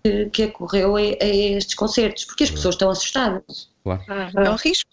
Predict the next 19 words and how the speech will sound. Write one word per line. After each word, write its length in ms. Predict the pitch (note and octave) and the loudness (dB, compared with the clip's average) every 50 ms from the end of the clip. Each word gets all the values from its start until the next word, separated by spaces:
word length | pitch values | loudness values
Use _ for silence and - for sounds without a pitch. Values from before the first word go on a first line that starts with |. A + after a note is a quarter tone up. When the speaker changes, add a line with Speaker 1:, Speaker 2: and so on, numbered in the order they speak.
| _ - | _ -12
Speaker 3:
sim, 200 | - - - G3 | -8 -6 -2 0
Speaker 1:
Não 60 | F3 | 2
é? 40 | E3 | 2
Speaker 3:
sim. 300 | D#3 F3+ G#3 A3+ - - _ _ _ | 2 2 0 -2 -4 -8 _ _ _
Speaker 1:
As 60 | - - | -8 -4
pessoas 180 | - A3 G#3 | -2 -2 -2
estão 140 | - - F#3 | 0 0 -2
assustadas, 640 | E3+ - - - - B3+ A#3+ A3+ A3+ A3 G#3+ G#3+ G3+ | -2 -2 -2 -2 0 0 2 2 2 0 0 -2 -2
as 100 | A#3 A3+ | -2 -4
pessoas 600 | - - - - A3 G#3+ G#3 G3+ G3 - - - _ _ _ - | -4 -6 -2 0 2 2 2 0 -2 -4 -8 -12 _ _ _ -10
estão 240 | - - A3 A3+ G3+ | -4 0 0 0 0
com 120 | - G#3+ | 0 -2
as 100 | G#3 G#3 | -2 -2
suas 200 | - G3+ G3 F#3 | 0 -2 0 0
economias 800 | G3 F#3+ F#3 F#3 F#3 F#3 F#3 F3+ F3 E3 D#3+ D#3+ D#3 - - - - - _ _ - | 0 0 0 0 0 0 0 2 2 2 2 0 -2 -4 -8 -10 -16 -20 _ _ -16
de 80 | - - | -10 -4
fo-, 140 | - - - | -2 0 2
eh, 220 | - F3+ F3 E3 D#3 | 2 2 2 2 0
diferentes, 1000 | - D3+ C#3 - - G#3+ C4 D4 D4 C#4 C#4 - C4 B3+ A#3+ - - - - | -2 -4 -2 0 2 2 4 4 2 2 0 -2 -4 -4 -4 -4 -6 -8 -10